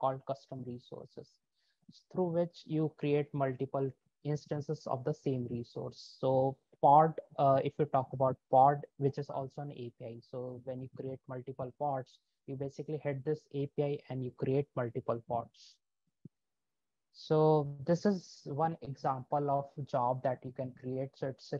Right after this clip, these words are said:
cron job simple, which is running a Perl script. So you can create multiple instances using the C R D type. So what is difference between a schema and a C R D type is schema are generally referred to this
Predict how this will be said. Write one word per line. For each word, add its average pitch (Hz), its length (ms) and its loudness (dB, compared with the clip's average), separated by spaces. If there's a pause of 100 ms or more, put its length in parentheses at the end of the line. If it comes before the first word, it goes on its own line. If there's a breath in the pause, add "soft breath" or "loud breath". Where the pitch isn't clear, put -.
cron 139 300 4
job 147 260 0
simple, 131 380 -6
which 127 180 -10
is 131 180 -10
running 131 280 -8
a 127 40 -6 (140)
Perl 131 240 0
script. - 460 -8 (160)
So 139 260 0
you 139 160 0
can 156 240 -2
create 156 260 4
multiple 135 480 0
instances 131 680 -8 (260)
using 135 320 -8
the 147 140 -4
C - 240 -6
R 123 120 2
D 123 220 -2
type. 131 240 -8 (800 soft breath)
So 185 460 8 (180)
what 165 280 2
is 214 160 2
difference 165 420 0
between 160 360 -2
a 165 60 0
schema 143 520 -4
and 143 160 -2
a - 20 2
C 139 240 -2
R 127 140 4
D 139 200 4
type 135 280 -4
is 131 360 -2 (160)
schema 170 480 -2
are 156 160 8
generally 147 480 0
referred 135 540 0
to 135 240 0
this 135 240 -4